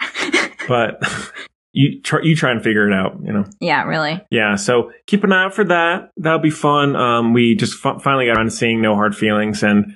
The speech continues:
Speaker 2: we both are big fans of Silver Linings Playbook.
Speaker 1: Oh, it's my favorite movie of all time, guys.
Speaker 2: Whoa.
Speaker 1: Yeah.
Speaker 2: Whoa.
Speaker 1: So I'm, I'm really excited to dive in. I don't even, I didn't even need to rewatch it. Just
Speaker 2: <laughs> Oh,
Speaker 1: rewatched it, like,
Speaker 2: okay.
Speaker 1: last month, you know?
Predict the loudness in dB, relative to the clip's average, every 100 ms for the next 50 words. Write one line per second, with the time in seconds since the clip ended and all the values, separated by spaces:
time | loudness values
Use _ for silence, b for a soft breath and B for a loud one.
0 | B -2 2 2 0 -4 _ _ -4 0
1 | 0 0 -2 0 0 0 2 2 2 0
2 | -2 -2 0 2 2 0 -8 _ _ _
3 | 0 2 0 -4 -12 -10 -8 -4 -4 -4
4 | -2 0 0 -4 -6 -6 -6 0 2 2
5 | -2 -4 -4 -6 -4 2 4 4 0 -4
6 | -10 -6 -2 0 2 4 2 -2 -2 0
7 | 2 2 2 2 2 4 6 4 2 -2
8 | -4 -4 -2 -2 -2 -4 -4 -4 -4 -2
9 | -2 -2 2 2 2 4 4 2 0 0
10 | 0 0 -4 -2 2 4 6 6 2 0
11 | -2 -4 -2 -2 -2 -2 2 2 4 2
12 | 0 -2 0 2 0 0 0 2 0 2
13 | 2 2 0 0 2 4 4 2